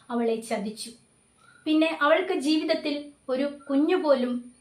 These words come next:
ഉണ്ടായില്ല. ഈ വേദനകളെല്ലാം അവളുടെ പഴയ ശീലങ്ങളെ മാറ്റിമറിച്ചു. അവൾ ഇന്ന്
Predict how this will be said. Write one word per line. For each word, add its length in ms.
ഉണ്ടായില്ല. 640
ഈ 120
വേദനകളെല്ലാം 1000
അവളുടെ 560
പഴയ 360
ശീലങ്ങളെ 840
മാറ്റിമറിച്ചു. 920
അവൾ 160
ഇന്ന് 340